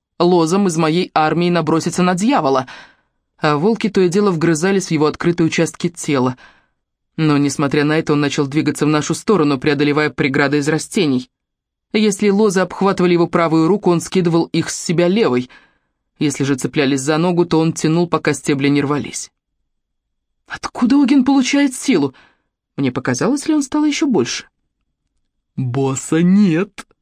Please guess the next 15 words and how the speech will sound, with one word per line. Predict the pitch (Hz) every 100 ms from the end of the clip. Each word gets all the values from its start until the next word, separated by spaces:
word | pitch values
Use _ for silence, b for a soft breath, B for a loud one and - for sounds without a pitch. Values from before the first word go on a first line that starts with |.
| _ _ _ _ -
Он | 143
улыбнулся, | 139 135 135 135 127
капая | 131 135 147 143
слюной. | - 147 139 139
«Теперь | 185 165 - 190 180
полакомлюсь!» | 185 247 240 269 269 190 - 156 151 147 139 - - _ _ _ _ _ _ _ _ _ _ _
Когда | - 139 131 151
Оген | 151 143 139
достиг | 143 - 131
последней | 135 - 143 139
баррикады, | 139 139 175 143
волки | 139 156 -
стали | 135 151 143
атаковать | 139 147 147 147
ожесточеннее. | 139 135 156 147 135 117 117